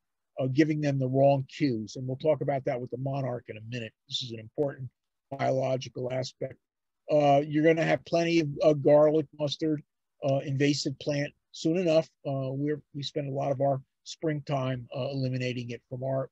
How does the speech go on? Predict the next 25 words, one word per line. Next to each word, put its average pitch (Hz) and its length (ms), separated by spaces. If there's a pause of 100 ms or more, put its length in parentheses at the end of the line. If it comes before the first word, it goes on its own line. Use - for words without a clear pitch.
(140)
meadow. 110 280 (1700)
Now, 180 420 (100)
uh, 170 120
we're 175 120
gonna 214 140
talk 220 420
a 196 60
little 175 360 (360)
about 160 320
the 156 60
monarch 170 640
butterfly, 131 680
and 151 140
the 147 40
monarch 170 520
has 139 100
been 139 260 (420)
big 233 80
in 240 80
the - 220
press. 175 240 (100)
It's 139 280
very 190 140
charismatic. 165 840 (560)
Uh, 151 360